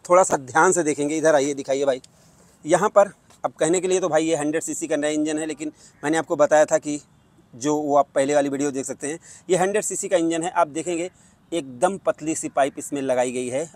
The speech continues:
और ये कैटालिटिक कन्वर्टर है। ऑक्सीजन सेंसर यहाँ पर दिया गया है, इधर एकदम पतली सी पाइप है और जो कि यहाँ से यहाँ तक आई है और बाकी साइलेंसर यहाँ तक आया हुआ है। और आप सस्पेंशन देख सकते हैं, इसको adjust नहीं किया जा सकता है। और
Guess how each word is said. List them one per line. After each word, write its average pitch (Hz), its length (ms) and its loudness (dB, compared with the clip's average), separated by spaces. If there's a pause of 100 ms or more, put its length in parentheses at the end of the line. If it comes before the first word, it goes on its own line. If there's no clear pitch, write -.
और 139 140 0
ये 143 180 -4
कैटालिटिक 135 500 -4
कन्वर्टर 127 480 -2
है। 160 140 2 (340)
ऑक्सीजन 170 420 0
सेंसर 143 400 -4
यहाँ 117 220 -6
पर 143 160 -2
दिया 135 180 -2
गया 143 180 2
है, 156 120 -2 (440)
इधर 135 300 2 (360)
एकदम 170 640 0
पतली 160 380 0
सी 170 140 -2
पाइप 143 280 2
है 180 60 6
और 160 60 -2
जो 156 140 -2
कि 165 140 -10
यहाँ 151 280 0
से 147 120 -4
यहाँ 139 220 -2
तक 139 180 0
आई 120 140 2
है 135 140 -4 (400)
और 147 60 2
बाकी 147 240 4
साइलेंसर 147 520 2
यहाँ 143 260 0
तक 151 160 -2 (120)
आया 127 160 4
हुआ 123 200 0
है। 220 140 -2 (480)
और 143 180 6 (200)
आप 180 140 4
सस्पेंशन 175 580 -2
देख 175 140 -2
सकते - 260 -8
हैं, 180 160 -4
इसको 170 360 -8
adjust 143 380 -6
नहीं 131 180 -6
किया 147 180 -2
जा 143 120 -4
सकता 151 340 -6
है। 147 140 -4 (440)
और 139 160 2